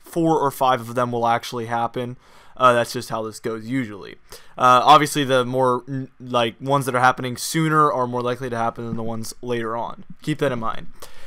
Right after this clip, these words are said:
Anyway, we're gonna start off with this little bit of a clipper system here that's gonna hit the New England area, interior New England.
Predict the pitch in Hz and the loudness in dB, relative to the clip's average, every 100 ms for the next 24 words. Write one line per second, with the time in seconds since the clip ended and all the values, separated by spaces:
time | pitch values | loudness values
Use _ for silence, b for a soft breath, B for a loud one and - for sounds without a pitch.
0 | B 143 147 139 147 175 175 208 196 180 | B 0 2 2 2 0 2 6 8 8
1 | 170 175 151 147 180 156 165 147 120 165 | 6 0 -6 -2 0 2 2 0 -2 -2
2 | 165 160 - 143 - 135 127 143 139 - | 0 -2 -2 -4 -4 -6 -2 0 0 -2
3 | 135 139 139 131 123 127 135 135 131 120 | -4 -4 -4 -4 -4 -4 -4 -4 -4 -4
4 | 120 127 127 123 120 120 - 139 131 131 | -2 0 2 0 0 -4 -4 -4 -2 -4
5 | 123 123 123 | -4 -4 -6